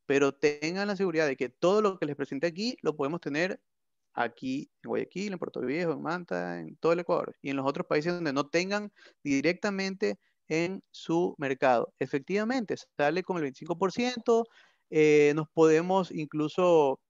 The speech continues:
hay productos, voy a poner un ejemplo, perdón que me salga un poco el tema, pero es importante. Vamos a suponer que ahorita, eh, voy a, voy a irme a enero, voy a suponer que no va a ser compartida, voy a irme al primero de enero y quiero hacer mi L R P. Pues bueno, yo puedo hacer mi L R P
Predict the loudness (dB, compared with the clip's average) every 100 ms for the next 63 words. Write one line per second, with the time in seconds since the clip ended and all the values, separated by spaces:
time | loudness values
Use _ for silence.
0 | _ -2 -2 2 2 4 2 -2 -6 -6
1 | _ _ _ _ 2 2 2 0 -2 -4
2 | -6 -16 _ _ _ _ 0 0 0 -2
3 | 2 2 2 -2 0 0 0 -4 -8 _
4 | _ _ _ -6 -2 0 0 0 0 -2
5 | -12 -20 _ 0 2 4 4 2 -2 0
6 | -2 -2 -2 2 4 4 2 2 2 2
7 | 0 0 -2 -6 -8 _ _ -20 -16 0
8 | 6 6 6 8 8 6 4 0 0 -2
9 | -4 -8 _ 0 2 2 2 0 0 0
10 | 0 0 0 0 2 2 2 0 0 0
11 | 2 2 0 -2 0 0 0 0 2 4
12 | 4 2 -2 -6 _ _ _ _ _ _
13 | 0 4 4 4 -2 2 2 2 -2 -2
14 | -2 0 -2 0 -2 -2